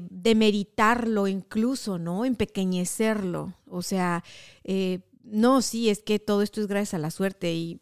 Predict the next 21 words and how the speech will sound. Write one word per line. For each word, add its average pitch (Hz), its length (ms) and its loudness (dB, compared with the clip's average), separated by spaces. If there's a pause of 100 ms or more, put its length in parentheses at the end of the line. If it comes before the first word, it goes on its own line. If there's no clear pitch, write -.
chin, 208 240 -2
el 190 120 0
día 190 120 0
que 190 120 -6
se 208 80 -4
me 180 100 -4
acabe 180 240 -4
la 185 100 -2
suerte, 196 360 -4
pues, 185 180 -8
quién 196 160 -6
<laughs> - 0 -
sabe 214 320 -2
cómo 226 240 -2
le 240 140 2
vamos 240 320 -4
a - 20 0
hacer, 185 320 -2
¿no? 196 240 -4
Pero, 170 240 -2 (480)
bueno, 190 320 0